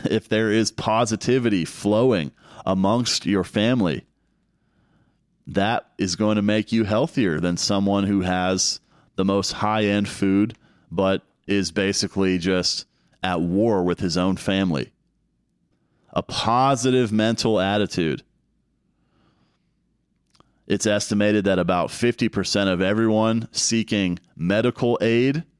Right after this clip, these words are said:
is really just afflicted by mental problems. Mental problems cause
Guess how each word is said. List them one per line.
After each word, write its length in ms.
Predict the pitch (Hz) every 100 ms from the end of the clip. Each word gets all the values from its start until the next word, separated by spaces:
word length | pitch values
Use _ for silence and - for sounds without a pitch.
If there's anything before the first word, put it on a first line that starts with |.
| _ _ _ _ _ _ _ _ _ _ _ _ _ _ _ _ -
is 180 | 101
really 460 | 95 113 117 113 107
just 420 | 101 110 107 -
afflicted 560 | - - 120 120 - 110
by 200 | 117 120
mental 440 | 117 135 185 180
problems. 800 | - 113 90 71 71 65 - - _ _ _ _ _ _ _ -
Mental 420 | 98 131 160 185
problems 720 | 170 165 147 147 156 143 135
cause 720 | - - 117 117 117 113 -